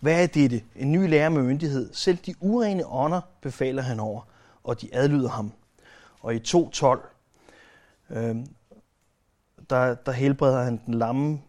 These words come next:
der bliver firet ned foran ham, og der står, "Og han rejste sig, tog straks borgen og forlod stedet for øjnene af dem, alle sammen, så de blev helt ude af sig selv, og priste Gud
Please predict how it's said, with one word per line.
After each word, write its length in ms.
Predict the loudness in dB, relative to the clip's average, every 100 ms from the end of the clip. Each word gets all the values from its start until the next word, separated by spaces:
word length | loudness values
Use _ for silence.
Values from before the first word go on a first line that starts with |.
| _ -6
der 80 |
bliver 240 | -2 -2 -4
firet 300 | -4 -4 -2
ned 160 | -2
foran 260 | -2 -4 -4
ham, 160 | -6 -8 -10
og 380 | -10 -4 -2 -4
der 60 |
står, 360 | -6 -4 -4 -6 _ _ -8
"Og 120 | -4
han 140 | 0 4
rejste 280 | 4 4
sig, 180 | -2 -4 -4 -4
tog 260 | -2 -2
straks 340 | 0 0 -2 -2
borgen 360 | 2 4 2
og 80 | 0
forlod 400 | 0 4 6 4
stedet 360 | -2 -2 -2 0
for 100 | 0
øjnene 220 | 0 0
af 100 | 0
dem, 180 | -2 -8 -10 _ _ -4
alle 220 | 2 2
sammen, 420 | 2 0 0 -6 -8 _
så 180 | -10 -6
de 100 | -6
blev 140 | -4
helt 220 | -2 0 2
ude 160 | 2
af 60 | 0
sig 140 | -4
selv, 260 | -2 -2 -4 _ _ _ _ -16
og 120 | -6
priste 400 | 0 0 0 -6
Gud 300 | 0 0